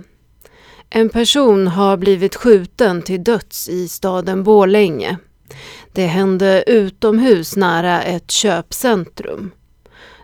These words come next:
Det var tidigt på morgonen på måndagen som det hördes skott i Borlänge.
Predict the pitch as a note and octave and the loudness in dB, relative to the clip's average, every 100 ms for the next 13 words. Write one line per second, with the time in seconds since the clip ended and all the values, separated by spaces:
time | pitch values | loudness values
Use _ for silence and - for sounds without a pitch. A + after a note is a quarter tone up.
0 | - F#3+ F#3+ G3 G3 G3 - G#3+ G#3 A#3+ | -8 -4 0 2 2 2 2 2 2 -2
1 | - G#3 G3+ F#3+ F#3 G3+ F#3+ F3+ F3+ G#3 | -4 -2 2 2 2 2 2 -2 -2 0
2 | A3 C#4+ A3 E3 G2+ D#3+ E3 F3 E3+ E3+ | 0 2 0 0 -4 -4 -8 -6 -6 -4
3 | F3 D#3+ F#3 - - - G3+ E3+ - - | -4 -4 -6 -8 -14 -6 -6 -6 -10 -12
4 | F3 E3+ F3+ E3 E3+ D#3+ D#3+ - | -10 -8 -8 -8 -6 -8 -8 -12